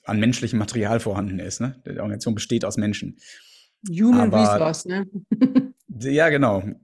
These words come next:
Speaker 1: Ähm, aber das, man kann da auch ganz anders drauf schauen, nämlich, dass man ein Unternehmen als ein System versteht, ein soziales System, das ist der Terminus technicus quasi.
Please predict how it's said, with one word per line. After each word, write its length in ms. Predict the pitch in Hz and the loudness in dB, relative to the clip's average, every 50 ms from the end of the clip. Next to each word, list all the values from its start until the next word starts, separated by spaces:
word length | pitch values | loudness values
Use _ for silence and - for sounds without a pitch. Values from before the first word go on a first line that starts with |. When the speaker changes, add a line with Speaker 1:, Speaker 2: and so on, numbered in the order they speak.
| _ _ - | _ _ 0
Speaker 1:
Ähm, 420 | - 113 110 107 107 107 - - - _ | 0 2 2 2 2 0 0 -4 -10 _
aber 440 | - 113 110 110 117 113 - - - - - - - | -6 -4 0 2 2 2 0 -2 -14 -20 -20 -20 -12
das, 280 | - - 107 - - _ - - _ - - - _ _ - - - - 113 - - | -8 -6 -6 -6 -6 _ -14 -20 _ -20 -20 -20 _ _ -20 -20 -14 -12 -12 -10 -4
man 140 | - 123 117 | -2 -2 0
kann 140 | 120 143 151 | 0 2 2
da 80 | 135 | 2
auch 60 | 123 | 2
ganz 140 | 117 117 110 | 2 2 0
anders 200 | 117 139 147 131 | 2 2 2 0
drauf 240 | - - 98 98 - | 0 -2 -4 -4 -4
schauen, 380 | - - 98 98 110 151 165 156 | -4 -4 -4 -4 -4 -6 -6 -4
nämlich, 240 | 113 113 107 110 110 | -2 0 0 0 0
dass 160 | - 110 - | -2 -6 -4
man 120 | - 110 107 | -2 -2 -2
ein 440 | - 107 104 104 107 104 107 - _ _ _ _ _ _ - | -2 -2 -2 0 0 -2 -4 -6 _ _ _ _ _ _ -8
Unternehmen 440 | - 113 113 101 104 107 113 117 117 | -4 -2 0 0 2 2 2 2 2
als 140 | - 101 107 | 2 -2 -2
ein 100 | 101 101 | -2 -2
System 360 | 104 101 - - 113 123 131 | -2 -4 -2 -2 -2 -2 0
versteht, 500 | 127 127 - - 135 143 180 - - _ _ _ _ _ _ - _ _ | -2 -4 -4 -4 -6 -6 -6 -8 -12 _ _ _ _ _ _ -20 _ _
ein 200 | - 104 101 98 | -10 -6 -6 -6
soziales 460 | 95 98 - - 107 110 123 135 131 | -6 -6 -6 -4 -2 -2 -2 -2 -4
System, 320 | - 127 - - 139 143 139 | -6 -10 -6 -4 -4 -2 -2
das 100 | 110 104 | -4 -6
ist 140 | 107 104 - | -6 -6 -4
der 140 | 104 98 | -4 -4
Terminus 360 | 92 - 120 113 113 110 104 - | -2 -2 -2 0 0 0 -2 -2
technicus 480 | - 123 - - 139 - 143 131 - | -6 -6 -4 -4 -4 -4 -4 -8 -8
quasi. 360 | - - 131 127 127 147 156 | -4 -4 -4 -4 -4 -10 -18